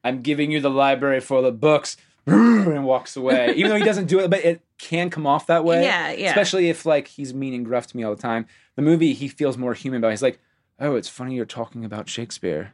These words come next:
Speaker 1: Let me show you something." And then, yeah, and you're just like, "Aw." And then
Speaker 2: Yeah,
Speaker 1: when she
Speaker 2: and
Speaker 1: rides
Speaker 2: the
Speaker 1: away, the song he does is like,
Speaker 2: Oh,
Speaker 1: "Aw."
Speaker 2: Evermore was my favorite.
Speaker 1: It's good.
Speaker 2: I
Speaker 1: Right.
Speaker 2: loved it.
Speaker 1: Right. Now, now, there's the rest of the movie that's the problem.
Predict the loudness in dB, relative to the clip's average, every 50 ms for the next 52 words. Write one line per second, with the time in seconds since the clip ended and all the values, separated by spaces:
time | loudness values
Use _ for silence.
0 | _ _ _ _ _ _ -12 -10 -8 -6 -4 -2 -2 -2 -2 -2 -4 -6 -8 -8
1 | -10 -10 -6 -4 0 0 0 0 0 -2 -4 -8 -12 -2 2 4 4 4 4 2
2 | 0 -2 -2 -2 -2 -2 -2 -4 _ _ _ -16 -16 -16 -18 _ _ -6 -4 -2
3 | 0 2 2 0 0 0 -2 -2 -4 -8 -12 -20 -12 -6 -2 0 0 2 2 0
4 | 0 0 0 0 2 2 2 0 0 0 0 -2 -2 -2 -4 -6 -4 -2 0 0
5 | 0 0 -2 -4 -4 -2 0 0 2 2 0 -2 -4 -6 -8 -8 -8 -8 -10 -14
6 | -12 -8 -6 -2 0 2 2 2 2 2 0 0 0 0 0 0 0 -2 0 0
7 | -2 -2 -4 -4 -4 -2 -2 -2 -4 -8 _ _ _ -6 -4 -2 -2 0 0 0
8 | 0 0 0 0 -2 -2 -2 0 2 2 4 4 2 2 0 0 0 0 2 2
9 | 2 0 0 0 -2 -2 -4 -6 -6 -4 0 2 4 4 4 2 0 0 0 0
10 | 0 -2 -4 -4 -2 -2 0 2 2 2 2 2 0 -2 _ _ _ _ _ _
11 | _ -6 0 2 2 2 2 0 0 0 0 0 -2 -2 -4 -6 -4 -2 -2 0
12 | 0 0 0 0 0 0 -2 -4 -6 -8 -10 -4 -2 0 0 0 -2 -4 -4 -6
13 | -6 -8 -10